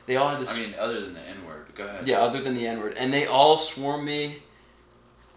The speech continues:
Speaker 1: Then they sedate me. I don't remember it. I wake up just in a padded room. <laughs> And I was in there for, like, maybe two days. And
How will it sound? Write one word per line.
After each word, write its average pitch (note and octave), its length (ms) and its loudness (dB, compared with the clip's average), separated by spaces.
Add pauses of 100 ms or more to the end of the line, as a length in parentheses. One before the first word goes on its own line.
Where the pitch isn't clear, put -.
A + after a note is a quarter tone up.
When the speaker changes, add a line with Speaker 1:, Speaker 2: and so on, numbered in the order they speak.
(360)
Speaker 1:
Then C#3+ 200 2
they C#3+ 100 2
sedate A#2+ 380 2
me. A#2 120 -4
I A#2 100 2
don't B2+ 200 -2
remember A#2 360 -2
it. - 60 -4
I A#2 140 -2
wake B2+ 260 0
up - 340 0
just A#2+ 180 -12
in A#2 80 -6
a G#2 40 -8
padded A2 440 -4
room. A#2 400 -6 (580)
<laughs> C3+ 60 -8 (640)
And B2 140 -2
I B2 100 6
was B2 200 0
in C3+ 100 0
there C3+ 240 2
for, C3+ 220 -6
like, A#2 160 -2
maybe A#2+ 280 -6
two C3 260 -8
days. B2 640 0
And A#2 240 -4